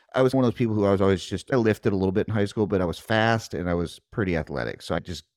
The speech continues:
got away with shit without actually having to lift. And then I got older and I just, I wanted something to do. Now,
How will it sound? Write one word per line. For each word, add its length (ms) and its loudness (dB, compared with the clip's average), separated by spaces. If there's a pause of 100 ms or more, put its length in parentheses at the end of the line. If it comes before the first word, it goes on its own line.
got 280 -2
away 280 -2
with 180 -4 (280)
shit 400 -6
without 420 -4
actually 460 -8
having 300 -4
to 40 -6
lift. 300 -2 (640)
And 160 2
then 140 4
I 80 4
got 100 6
older 320 4
and 160 0
I 140 0
just, 160 -10 (100)
I 80 2
wanted 400 2
something 220 -2
to 60 0
do. 380 0
Now, 340 0